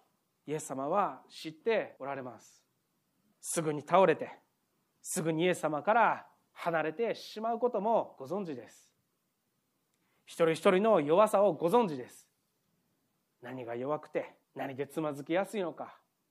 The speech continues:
ご存知です。だからイエス様は、もう一人の助け主である聖霊様を私たちに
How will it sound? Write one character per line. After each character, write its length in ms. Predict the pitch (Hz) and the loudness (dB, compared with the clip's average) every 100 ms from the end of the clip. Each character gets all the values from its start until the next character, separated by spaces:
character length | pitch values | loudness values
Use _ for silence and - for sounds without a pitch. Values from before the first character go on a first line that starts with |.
| _ _ _ _ | _ _ _ _
ご 100 | - | -18
存 180 | 120 156 | -14 -12
知 100 | 139 | -12
で 120 | 107 | -14
す。 220 | - - _ _ _ _ _ _ _ _ _ _ _ _ _ _ _ _ _ _ _ | -20 -20 _ _ _ _ _ _ _ _ _ _ _ _ _ _ _ _ _ _ _
だ 80 | 185 | -2
か 100 | 180 | 2
ら 60 | 165 | 4
イ 60 | |
エ 80 | 180 | 2
ス 60 | 185 | 2
様 240 | 175 143 | 0 2
は、 320 | 151 156 123 - _ _ _ _ _ - | 2 2 0 -10 _ _ _ _ _ 2
も 200 | 208 214 | 4 4
う 20 | |
一 160 | - | 6
人 140 | 214 190 | 4 6
の 200 | 190 180 | 2 0
助 280 | 180 - 226 | -8 -2 0
け 40 | |
主 220 | 208 - 160 | 2 0 0
で 100 | 160 | 2
あ 80 | |
る 320 | 190 190 123 - _ _ _ | 4 4 2 -10 _ _ _
聖 260 | - - 165 | -20 -8 -4
霊 140 | 175 | -4
様 240 | 170 175 185 | -4 -2 0
を 60 | |
私 260 | 156 151 175 | -2 -4 -8
た 100 | 156 | -8
ち 120 | 165 | -6
に 320 | 190 170 - | -2 -2 -6